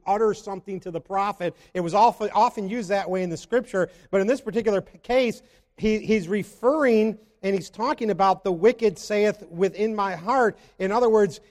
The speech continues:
there, there's this, there's this voice within me, this voice speaking to me, uttering something, and this is what it utters. "There is no fear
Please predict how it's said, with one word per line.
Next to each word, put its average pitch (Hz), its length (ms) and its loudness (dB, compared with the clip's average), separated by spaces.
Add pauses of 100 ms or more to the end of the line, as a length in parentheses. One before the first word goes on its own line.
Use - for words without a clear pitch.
(100)
there, 196 160 0
there's 175 280 0
this, 190 220 -2
there's 180 260 -6
this 165 160 -10
voice 175 880 2
within 202 520 -2
me, 185 200 -4
this 170 240 -8
voice 208 500 -2 (320)
speaking 247 800 -6
to 214 160 -6
me, 180 440 -2 (380)
uttering 208 720 4
something, 226 960 0 (1120)
and 202 300 0
this 240 200 6
is 247 140 -4
what 220 180 6
it 226 120 6
utters. 233 640 4 (360)
"There 190 200 0
is 160 160 -4
no 196 260 0
fear 170 840 -4